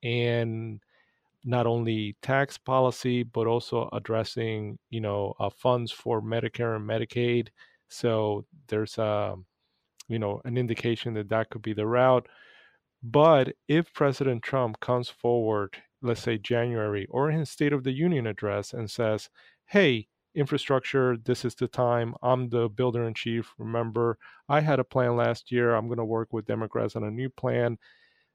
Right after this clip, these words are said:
Now you can really set the agenda that it's gonna be all about infrastructure, infrastructure week every week. Um, and, and they're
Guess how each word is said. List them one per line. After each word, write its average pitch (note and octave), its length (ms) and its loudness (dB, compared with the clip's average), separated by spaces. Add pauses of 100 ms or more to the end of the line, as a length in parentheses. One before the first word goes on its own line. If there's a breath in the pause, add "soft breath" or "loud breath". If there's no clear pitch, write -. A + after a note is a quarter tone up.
(200 soft breath)
Now C3+ 640 6 (180)
you B2 260 -2
can A#2+ 300 -2
really B2 380 6
set A#2+ 380 0
the A2 140 -2
agenda C3 640 4 (380 soft breath)
that B2 160 4
it's A2 120 -6
gonna A#2 180 -2
be G#2+ 160 -2
all C#3+ 220 4
about D3+ 220 4
infrastructure, A#2+ 680 -2
infrastructure D3+ 640 2
week B2 260 2
every A2+ 220 0
week. G#2+ 560 -4
Um, G#2+ 500 0 (560 loud breath)
and, A2+ 540 0 (800)
and C#3 420 4 (240)
they're D3 400 8